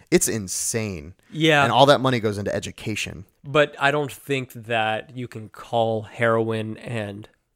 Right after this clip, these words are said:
Speaker 2: coke the same as, as marijuana
Speaker 1: No,
Speaker 2: or as
Speaker 1: absolutely not.
Speaker 2: cannabis.
Speaker 1: It's definitely not.
Speaker 2: Because there's, there are at least some sort of benefit with,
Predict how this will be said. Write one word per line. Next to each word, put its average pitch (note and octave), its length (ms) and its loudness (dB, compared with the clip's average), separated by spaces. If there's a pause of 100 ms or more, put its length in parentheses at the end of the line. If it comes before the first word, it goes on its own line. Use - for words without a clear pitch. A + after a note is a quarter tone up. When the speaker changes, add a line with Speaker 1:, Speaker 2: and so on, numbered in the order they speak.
(120)
Speaker 2:
coke - 600 -6 (880)
the B2+ 100 -4
same A2+ 480 -2
as, A2+ 140 -4 (160)
as A2 340 -8
marijuana B2+ 440 -4
Speaker 1:
No, B2+ 140 4
Speaker 2:
or - 60 0
as A#2+ 60 2
Speaker 1:
absolutely G#2+ 340 0
not. F#2 120 -4
Speaker 2:
cannabis. D#2+ 340 -8
Speaker 1:
It's - 160 -6
definitely F#2+ 340 -6
not. G#1 140 -14 (180)
Speaker 2:
Because C3+ 640 2 (100)
there's, C3 480 -2
there C#3+ 300 0
are B2+ 500 4 (1200)
at C#3+ 120 0
least D#3 200 -2
some C3+ 200 -2
sort B2+ 180 -6
of A2+ 100 -4
benefit A2+ 440 -6
with, A2 520 -6